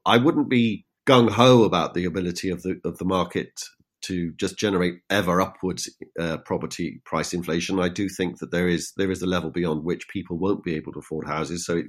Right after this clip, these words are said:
it becomes self-correcting. And I've no idea where that is, but my sense of it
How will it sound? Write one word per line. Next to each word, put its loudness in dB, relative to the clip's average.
it -10
becomes -2
self-correcting. -4
And -6
I've 2
no 6
idea 2
where 2
that 0
is, 2
but -2
my 4
sense 4
of -6
it -6